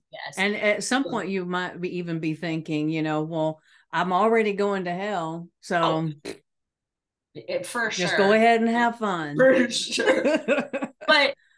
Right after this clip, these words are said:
Speaker 1: at a certain point, I was addicted to sex, you know,
Speaker 2: Mm-hmm.
Speaker 1: at a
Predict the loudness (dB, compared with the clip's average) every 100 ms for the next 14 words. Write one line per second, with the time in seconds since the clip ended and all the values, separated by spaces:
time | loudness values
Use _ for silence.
0 | _ 0 2 2 2 2 2 -2 -4 0
1 | 0 0 -4 -8 -6 -8 -6 -10 -10 -14
2 | _ -8 -4 -4 -4 -4 -4 -4 -6 -12
3 | -10 -10 -12 _ -4 -2 0 -2 -6 -10
4 | -14